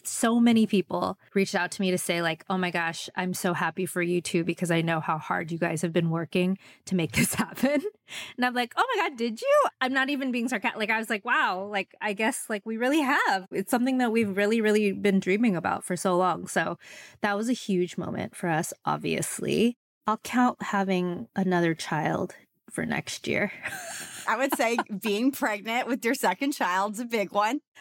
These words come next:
Speaker 1: It's a big one, but I'll
Speaker 2: <laughs>
Speaker 1: save that for next year.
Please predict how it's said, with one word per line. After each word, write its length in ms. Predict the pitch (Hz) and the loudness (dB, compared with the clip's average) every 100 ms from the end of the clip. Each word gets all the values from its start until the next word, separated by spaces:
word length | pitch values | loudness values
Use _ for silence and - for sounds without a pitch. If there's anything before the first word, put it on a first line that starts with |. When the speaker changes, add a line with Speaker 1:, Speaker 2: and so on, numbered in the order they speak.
| - | -6
Speaker 1:
It's 100 | - | -2
a 60 | |
big 260 | 330 302 320 | 2 2 2
one, 240 | 339 330 | 2 2
but 120 | 302 294 | 2 2
I'll 280 | 285 311 | 0 -2
Speaker 2:
<laughs> 0 | |
Speaker 1:
save 280 | 311 359 330 | -4 -6 -4
that 240 | 277 277 277 | -2 -2 -2
for 120 | 277 | -2
next 360 | 220 196 - | -2 -4 -8
year. 260 | 220 196 269 | -6 -4 -6